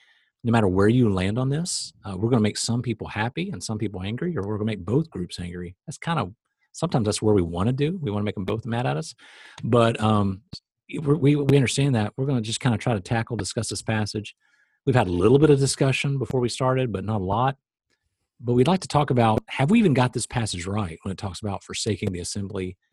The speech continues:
of yourselves? Did, what is it really talking about? What's going on in the passage? And just kinda like what we like to do, we wanna look at the background and kinda take a look at it.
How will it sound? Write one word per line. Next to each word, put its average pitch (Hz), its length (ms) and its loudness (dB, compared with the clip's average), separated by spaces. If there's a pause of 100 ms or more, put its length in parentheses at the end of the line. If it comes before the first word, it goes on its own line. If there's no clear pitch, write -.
(120)
of 95 140 -4
yourselves? 90 640 -6 (160)
Did, 113 180 -2 (800)
what 143 160 4
is 156 140 0
it 147 80 0
really 110 220 4
talking 92 380 -6
about? 85 240 -16
What's 123 160 -8
going 98 240 0
on 92 140 -4
in 82 60 -8
the 82 60 -8
passage? - 540 -12 (180)
And 95 420 -4 (260)
just - 260 -2
kinda 120 160 0
like 113 140 2
what 120 100 2
we 123 80 2
like 123 140 2
to - 40 -12
do, 135 120 6
we 95 80 2
wanna 90 120 0
look 95 100 0
at - 20 -8
the 98 80 -8
background 113 440 4
and 90 80 -4
kinda 104 200 -4
take 101 140 -6
a - 20 -6
look 90 140 -8
at 82 100 -10
it. - 80 -16